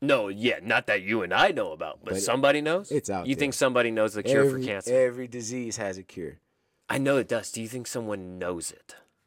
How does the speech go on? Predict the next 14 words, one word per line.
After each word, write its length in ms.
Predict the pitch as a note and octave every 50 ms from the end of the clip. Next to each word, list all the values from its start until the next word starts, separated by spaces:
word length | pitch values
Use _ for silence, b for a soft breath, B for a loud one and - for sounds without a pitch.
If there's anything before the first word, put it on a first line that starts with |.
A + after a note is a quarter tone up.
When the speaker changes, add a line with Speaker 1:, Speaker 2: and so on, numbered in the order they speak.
| _ _ -
Speaker 2:
Somebody 880 | - - - - - - - - - - C#3 D3+ D#3+ D3 A#2+ A2+ A2
knows 300 | G#2+ A2 A#2 A#2 A2 G2 G2
that 100 | F#2 G2
Speaker 1:
I 220 | D#3 F#3+ A#3 C4
Speaker 2:
cure. 80 | B3 D#3+
Speaker 1:
think 320 | - F#3 F3+ D#3+ D3 C#3
there's 220 | - C#3 C3 B2 -
something 440 | - - C#3+ C#3 C3+ - C3+ B2+ A2+
in 140 | B2 C3
the 80 | B2+ A#2+
world 400 | A2+ A2+ A#2+ A#2+ A2+ G2+ G2+ F#2
to 100 | - G2
cure 300 | F2 - - A2+ G#2+ G2+
everything. 520 | G2 F#2+ F2 E2 E2 D#2+ - - - -